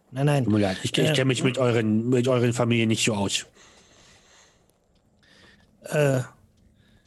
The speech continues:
Speaker 1: nein, aber natürlich gehe ich auch davon aus, dass, dass die Zwergenmenge weitaus tiefer noch in den Berg hineingeht. Also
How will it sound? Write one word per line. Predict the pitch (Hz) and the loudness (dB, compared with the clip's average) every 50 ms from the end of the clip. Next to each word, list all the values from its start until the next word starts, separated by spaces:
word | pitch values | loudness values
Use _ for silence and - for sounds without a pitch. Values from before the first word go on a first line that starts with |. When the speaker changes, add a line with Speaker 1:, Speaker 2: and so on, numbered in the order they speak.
| _ _ - _ _ - _ _ _ - - - _ _ _ _ - | _ _ -20 _ _ -20 _ _ _ -20 -20 -20 _ _ _ _ -14
Speaker 1:
nein, | 117 117 120 120 120 117 117 113 110 117 131 147 147 131 113 | -8 -6 -4 -4 -4 -4 -6 -6 -6 -2 -2 0 0 0 0
aber | 110 127 131 | 0 0 0
natürlich | 127 123 113 101 95 - 120 123 127 135 123 - 180 208 190 156 123 - - - 151 - 147 139 127 117 120 117 117 123 113 107 90 - - - - _ - | 0 -2 -4 -6 -10 -12 -8 -4 -2 -2 0 2 2 2 2 2 0 -2 -8 -14 -14 -16 -16 -16 -14 -14 -14 -14 -16 -16 -16 -18 -20 -20 -20 -20 -20 _ -8
gehe | - 143 151 151 | -2 0 2 2
ich | - - 139 | 2 0 -2
auch | 156 160 147 | -2 -2 0
davon | - 151 123 135 131 | 0 0 -2 0 0
aus, | 120 135 143 | 0 0 0
dass, | 143 147 123 - - - | 0 -2 -2 -2 -4 -4
dass | - 147 139 123 | -2 -2 -2 0
die | - 143 127 | 0 -2 -2
Zwergenmenge | 117 - 147 147 147 135 135 123 123 131 135 139 135 127 120 - - _ - | -2 0 0 0 2 2 0 2 2 2 2 2 0 0 -2 -8 -18 _ -10
weitaus | 147 143 135 131 - - 123 147 - 147 143 - | -10 -10 -8 -6 -4 -2 -2 0 0 -2 -2 0
tiefer | - 156 131 143 139 | 0 0 0 2 0
noch | 139 131 117 | 0 0 0
in | 127 | 2
den | 127 120 | 2 2
Berg | 123 127 120 | 0 0 0
hineingeht. | - - 143 147 139 120 110 107 101 98 - - _ _ _ - | 0 0 0 0 0 -2 -2 -2 -4 -4 -6 -10 _ _ _ -8
Also | - 131 131 127 120 113 110 | -4 -2 0 0 0 -2 -4